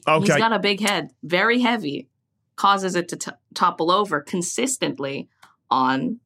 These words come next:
Speaker 1: uh, the head side down, which means that tails are pretty consistently able to win eighty percent of the time.
Speaker 2: I'm pretty sure that it's Abraham Lincoln on the one cent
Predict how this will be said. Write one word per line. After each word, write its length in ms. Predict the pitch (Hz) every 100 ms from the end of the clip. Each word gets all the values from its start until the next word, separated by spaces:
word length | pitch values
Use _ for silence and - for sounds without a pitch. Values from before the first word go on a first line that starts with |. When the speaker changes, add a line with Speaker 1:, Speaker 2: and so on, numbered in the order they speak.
| _ 123
Speaker 1:
uh, 340 | 127 107 64 - _ -
the 200 | 131 147
head 420 | - - 240 214
side 380 | - 185 170 156
down, 300 | 135 98 - - _ _ _ _ -
which 220 | 143 151
means 180 | 143 139
that 240 | 131 - _
tails 280 | - 147 123
are 80 | 147
pretty 200 | - 131
consistently 580 | 139 139 147 147 139 139
able 160 | 143
to 80 | 147
win 220 | 269 240 - _
eighty 160 | - 113
percent 240 | 151 151
of 60 | 202
the 60 | 202
time. 180 | 349 247
Speaker 2:
I'm 360 | 185 220 185 _ _ _
pretty 360 | - 185 196 190
sure 300 | - 180 151
that 80 | 139
it's 140 | - -
Abraham 460 | 147 139 135 131
Lincoln 440 | 120 135 180 196 202 -
on 160 | 127
the 60 | 127
one 320 | 117 131 131
cent 540 | 131 135 151 - -